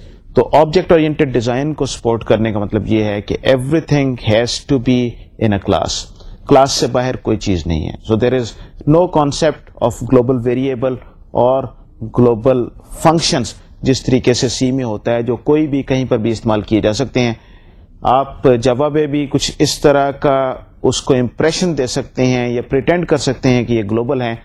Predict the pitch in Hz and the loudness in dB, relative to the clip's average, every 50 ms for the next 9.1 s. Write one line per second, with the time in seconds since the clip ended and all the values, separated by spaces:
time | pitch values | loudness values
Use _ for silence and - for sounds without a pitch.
0 | _ _ _ _ _ - - 131 135 131 - 143 131 120 123 131 135 139 135 131 | _ _ _ _ _ -4 0 2 2 2 2 0 0 0 -2 -2 -2 -2 -2 -2
1 | 127 123 120 - - - - - 131 113 - - 127 110 113 117 - - - - | -4 -4 -6 -10 -14 -8 -4 -2 -2 -2 0 2 4 4 4 2 -2 -2 0 0
2 | 117 - - 120 123 120 110 131 113 - - 139 - - 170 143 147 - - 123 | 0 0 2 0 0 2 2 0 -2 0 0 0 0 0 0 0 0 0 2 2
3 | 113 117 - - - 120 107 110 107 139 131 113 - - - - - 120 113 117 | 2 0 0 -4 -2 -2 0 0 0 0 -2 -4 -6 -10 -16 -10 -4 -2 0 0
4 | 127 117 - 135 120 120 120 120 120 117 - - - - - - - - 131 120 | 0 0 -2 -2 -2 0 -2 -2 -4 -6 -8 -12 -18 -20 -20 -14 -4 2 2 2
5 | 123 123 - - 143 117 107 120 120 123 120 - 127 120 - - 117 113 107 - | 2 2 0 -2 -4 -2 0 0 0 0 -2 -2 -2 -2 0 2 0 0 0 -2
6 | - - - - - - - - 123 117 101 101 98 - 113 110 104 104 104 101 | -8 -16 -20 -20 -20 -20 -8 -2 0 0 2 2 2 0 2 2 2 0 0 -2
7 | 110 110 98 95 87 80 82 - 50 50 - 50 - - - - - - - - | -4 -4 -4 -4 -4 -2 -2 -2 -2 -2 -4 -6 -8 -10 -14 -18 -20 -18 -20 -10
8 | - - 135 120 - - 135 143 165 175 185 156 170 160 160 160 160 151 143 156 | 0 2 4 4 4 4 2 2 2 2 0 0 -2 0 0 -2 -2 -2 -2 -2
9 | 147 147 | -2 -2